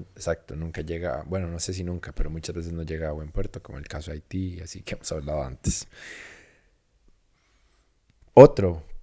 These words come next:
otra arista, otro problema de la vara, para mí es el tema de la democracia.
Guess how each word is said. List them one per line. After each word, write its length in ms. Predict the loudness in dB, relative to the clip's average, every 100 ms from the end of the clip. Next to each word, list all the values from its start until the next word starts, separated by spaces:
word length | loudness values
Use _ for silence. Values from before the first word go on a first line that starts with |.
| -16 _ 8
otra 320 | 8 8 2
arista, 480 | 2 -2 2 2 2
otro 300 | 0 0 -2
problema 540 | 0 0 -2 -4 -4
de 140 | -4 -4
la 80 |
vara, 400 | -2 -2 -2 -8 -12 -16 -18 -18 -20 -20 -20 -20 -8 8
para 140 | 10
mí 80 | 10
es 100 | 4
el 100 | 0
tema 220 | 2 4
de 60 | 4
la 80 | 4
democracia. 680 | 2 0 4 4 4 -6